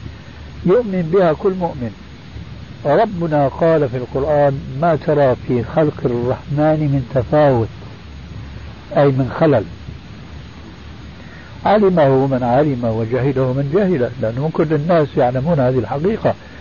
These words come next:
لكن المسلم يستفيد علما من كتاب ربه ومن حديث نبيه. "ما ترى في خلق الرحمن من تفاوت". ترى لما ربنا خلق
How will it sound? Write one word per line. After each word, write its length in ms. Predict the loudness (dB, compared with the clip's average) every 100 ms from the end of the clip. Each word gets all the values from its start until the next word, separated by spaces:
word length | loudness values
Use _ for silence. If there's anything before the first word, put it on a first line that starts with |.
| -20 -12 0
لكن 240 | 2 4
المسلم 680 | 2 2 0 0 2 2 2 -8 -18 -20 -20 -20 -20 -6 0
يستفيد 600 | 0 2 -2 2 2 4
علما 420 | 4 4 4 2
من 180 | 0 -2
كتاب 420 | 0 2 2 2
ربه 400 | 2 2 2 2 -2 -10 -6
ومن 220 | -4 -2
حديث 360 | 2 4 4 4
نبيه. 440 | 2 4 4 4 2 -8 -20 -18 -18 -18 -18 -18 -18 -20 -18 -6 2
"ما 240 | 4 6
ترى 400 | 4 2 4 4
في 200 | 4 0
خلق 300 | 0 0 0 0
الرحمن 560 | 0 2 0 -2 -2 0 -2
من 100 | -4
تفاوت". 400 | -4 0 0 0 2
ترى 260 | 4 4 4 -2 -18 -20 -18 -18 -18 -20 -20 -20 -14 0
لما 340 | 0 4 4
ربنا 560 | 4 2 -4 0 2 2 2
خلق 680 | 4 4 2 0 2 2